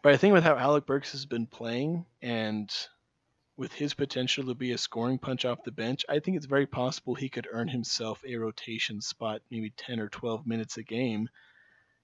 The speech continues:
and end up averaging eight or nine points in those minutes, just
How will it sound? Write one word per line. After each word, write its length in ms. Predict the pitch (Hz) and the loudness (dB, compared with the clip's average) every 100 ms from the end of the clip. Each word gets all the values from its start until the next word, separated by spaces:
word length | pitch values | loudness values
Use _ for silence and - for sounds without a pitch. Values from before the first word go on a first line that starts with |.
| _ | _
and 160 | 120 120 | -4 0
end 120 | 127 | 0
up 120 | 135 | 0
averaging 640 | 87 139 165 127 123 117 92 | 2 2 2 -2 -6 -6 -4
eight 180 | 117 120 | -2 -2
or 120 | 117 | 0
nine 240 | 110 110 | -2 -4
points 600 | - 135 143 101 - - - | -4 -2 0 -2 -6 -8 -6
in 240 | 131 127 | 0 2
those 300 | 113 110 104 | 2 0 -4
minutes, 300 | 117 147 113 | -2 -2 -2
just 240 | - 73 | -4 -10